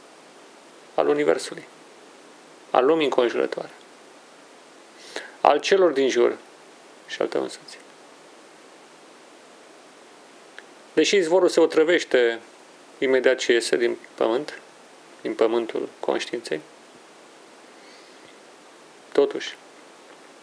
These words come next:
Dumnezeu a menținut o conexiune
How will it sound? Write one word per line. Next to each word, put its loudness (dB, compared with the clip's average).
Dumnezeu 2
a 0
menținut -2
o 4
conexiune 0